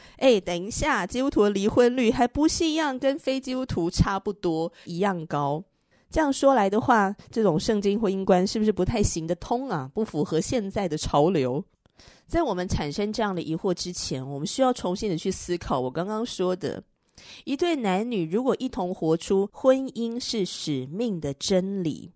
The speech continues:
婚姻的潜力才能被发挥到极致，才会产生牢不可破的连结。所以这句话的意思是什么？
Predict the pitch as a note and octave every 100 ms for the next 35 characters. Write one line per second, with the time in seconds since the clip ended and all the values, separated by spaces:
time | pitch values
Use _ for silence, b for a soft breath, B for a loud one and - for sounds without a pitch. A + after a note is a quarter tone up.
0 | _ _ _ B3 B3+ A3+ E3 - - D3+
1 | C3+ F3+ C#4+ D3 - - - D3 D3 D#3
2 | F3+ D#3+ - E3 E3+ F3 D#3+ D3 - -
3 | C3 - D#3+ D3 - - - F3 G3+ D#4
4 | A3 - C3 - E3 E3 E3+ D#3+ C#3+ G3+
5 | F3+ - A#2+ - G3 D3 C3 C3 A2 D#3
6 | - - - - B B B B B -
7 | E4+ E4+ D#4+ D4+ C4+ C#4+ A#3+ E3+ F#3+ G#3
8 | D#3+ A#2+ A#2+ F#2